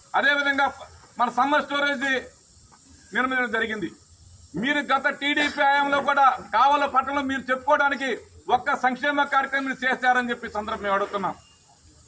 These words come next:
అదేవిధంగా మీ చరిత్రలో మీ పార్టీ హయాంలో కూడా కాదు, ఈరోజు కావలి పట్టణంలో నలభై కోట్ల రూపాయలతోటి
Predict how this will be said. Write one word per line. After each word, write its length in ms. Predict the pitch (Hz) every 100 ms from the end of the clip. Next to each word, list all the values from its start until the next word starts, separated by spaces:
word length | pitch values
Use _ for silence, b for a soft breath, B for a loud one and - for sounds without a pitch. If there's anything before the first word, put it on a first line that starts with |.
| - - 170
అదేవిధంగా 460 | 247 262 262 269 226 - - - _ _ _ - - _ _ - - 170
మీ 100 | 269 294
చరిత్రలో 400 | 262 294 294 294 277
మీ 60 | 277 -
పార్టీ 240 | 269 294 285
హయాంలో 240 | 285 285 285
కూడా 120 | 277 269
కాదు, 180 | 269 269 - 208
ఈరోజు 220 | 247 277 277
కావలి 240 | 269 285 277 277
పట్టణంలో 400 | 285 285 294 311 294 - - - - - - 147 226
నలభై 400 | 277 294 285 285 277 269
కోట్ల 280 | 294 294 285
రూపాయలతోటి 600 | 277 285 277 277 285 269